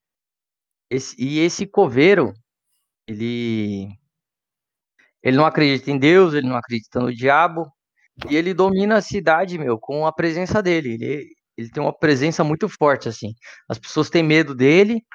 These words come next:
e ele faz o que ele quer na cidade. Entendeu? Ele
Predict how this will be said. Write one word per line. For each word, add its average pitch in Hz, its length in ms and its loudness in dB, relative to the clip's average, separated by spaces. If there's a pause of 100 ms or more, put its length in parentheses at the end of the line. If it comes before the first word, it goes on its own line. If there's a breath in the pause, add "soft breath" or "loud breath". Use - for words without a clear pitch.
(340 loud breath)
e 156 160 -2
ele 175 160 0
faz 160 380 -2
o 180 60 -8
que - 120 -2
ele 220 120 -2
quer 160 260 2
na 147 80 -4
cidade. 101 440 -2 (1800)
Entendeu? 113 320 -6
Ele 135 320 -10